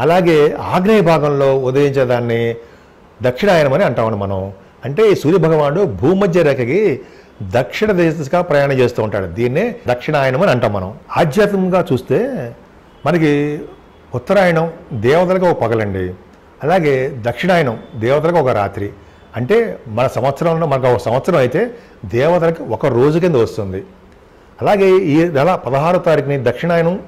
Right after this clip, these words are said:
మొదలవుతోంది. ఈ దక్షిణాయన కాలంలో జపాలు, దానాలు, స్నానాలు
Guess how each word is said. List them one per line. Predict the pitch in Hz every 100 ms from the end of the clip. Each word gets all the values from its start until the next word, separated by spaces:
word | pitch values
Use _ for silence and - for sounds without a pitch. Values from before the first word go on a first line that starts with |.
| -
మొదలవుతోంది. | 113 135 123 110 98 95 - - - -
ఈ | 151 165
దక్షిణాయన | 123 123 208 220 196
కాలంలో | 147 123 113 110 143 - - - - - - - -
జపాలు, | 92 127 156 156 131 - - - - -
దానాలు, | 101 113 135 147 123 113 - -
స్నానాలు | - - - 123 135 147 127